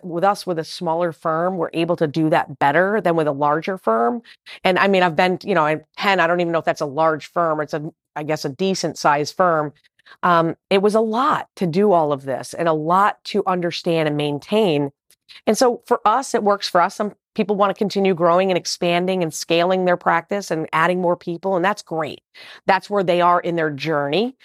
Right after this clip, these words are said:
We're all in a journey. We're on a journey. We're all on it together. Everyone's at different stages of that journey.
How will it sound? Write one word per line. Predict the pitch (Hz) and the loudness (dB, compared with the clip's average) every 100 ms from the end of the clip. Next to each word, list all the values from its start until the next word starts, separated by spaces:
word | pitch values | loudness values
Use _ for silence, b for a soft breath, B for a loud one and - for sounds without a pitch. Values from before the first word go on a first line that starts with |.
| B B | B B
We're | - | 2
all | 214 240 | 2 2
in | 226 | 2
a | 190 | 0
journey. | 160 147 135 - - _ _ - | -2 -4 -6 -10 -16 _ _ 0
We're | 175 | 2
on | 185 196 | 4 2
a | 202 | 2
journey. | 185 190 185 156 | 2 2 2 2
We're | 160 | 0
all | 143 165 | 2 2
on | 185 190 | 4 2
it | 190 | -2
together. | 185 175 165 156 156 B B - | -2 0 0 0 -4 B B -4
Everyone's | 170 190 196 | 0 0 0
at | 175 | -2
different | 165 - - | -4 -6 -8
stages | - - 170 180 190 190 | -8 0 0 0 -2 0
of | 185 | 2
that | 170 | 0
journey. | 156 160 160 147 143 | 0 -2 -2 -2 -4